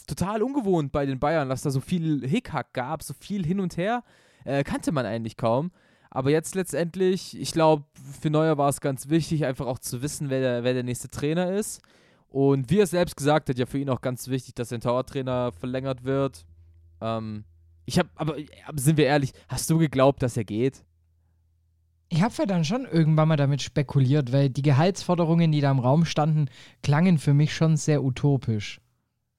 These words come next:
Speaker 1: Ja, aber die hat er anscheinend bekommen.
Speaker 2: Oder er hat sich vielleicht sogar noch ein bisschen, ja,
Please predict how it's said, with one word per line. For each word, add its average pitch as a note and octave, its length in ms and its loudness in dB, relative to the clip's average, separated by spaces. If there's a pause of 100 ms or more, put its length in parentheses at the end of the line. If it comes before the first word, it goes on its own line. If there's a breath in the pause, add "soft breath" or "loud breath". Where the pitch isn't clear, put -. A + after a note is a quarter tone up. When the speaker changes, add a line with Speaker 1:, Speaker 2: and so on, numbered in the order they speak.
(200)
Speaker 1:
Ja, A2+ 180 -10
aber G#2 120 -8
die A#2 100 -2
hat A#2 80 -2
er D3 80 2
anscheinend C#3+ 340 -2
bekommen. C3 380 -6 (720)
Speaker 2:
Oder B2+ 180 -4
er C3+ 60 2
hat D#3 160 0
sich C#3+ 180 0
vielleicht C#3+ 340 2
sogar C3 300 0
noch B2 280 0
ein B2 120 -4
bisschen, A#2+ 580 -6 (520)
ja, G2+ 100 -16